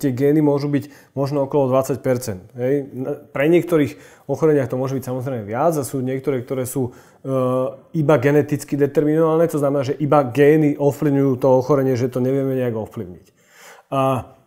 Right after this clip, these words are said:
väčšina však, e, ochorení, ktoré sú ako keby civilizačné, ktoré pokladáme za civilizačné, to znamená, že, e, vysoký krvný tlak, e, vysoký cukor v krvi, inzulínová rezistencia,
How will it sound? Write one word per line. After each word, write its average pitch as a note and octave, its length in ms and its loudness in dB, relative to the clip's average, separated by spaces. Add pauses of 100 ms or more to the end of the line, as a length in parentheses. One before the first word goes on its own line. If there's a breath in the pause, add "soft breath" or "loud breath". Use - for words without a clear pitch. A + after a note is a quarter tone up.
(140)
väčšina F#3 560 2
však, - 400 -6
e, D#3 160 2
ochorení, D#3 880 0
ktoré C#3+ 320 -2
sú C3+ 320 -2
ako B2+ 160 -8
keby C3+ 320 -4
civilizačné, D3 960 -2
ktoré - 240 -6
pokladáme C#3 480 0
za A#2 80 -6
civilizačné, D3+ 800 -2
to B2 80 -8
znamená, B2 400 -4
že, G#2+ 240 -2 (400 soft breath)
e, B2+ 80 -14 (400)
vysoký B2+ 400 -6
krvný A2+ 320 -6
tlak, A2 480 -6
e, A2+ 240 -4
vysoký A#2 400 -6
cukor B2 320 -10
v - 80 -18
krvi, A2+ 320 -6
inzulínová A#2 400 -4
rezistencia, A#2 880 -6